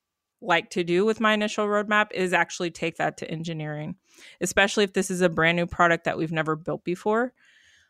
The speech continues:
I wanna understand, are there things,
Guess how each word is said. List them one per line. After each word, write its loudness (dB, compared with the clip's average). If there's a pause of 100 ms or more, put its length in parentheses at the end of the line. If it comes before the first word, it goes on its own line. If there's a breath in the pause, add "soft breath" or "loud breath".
(140 soft breath)
I 4
wanna 6
understand, 0
are 6
there 4
things, -2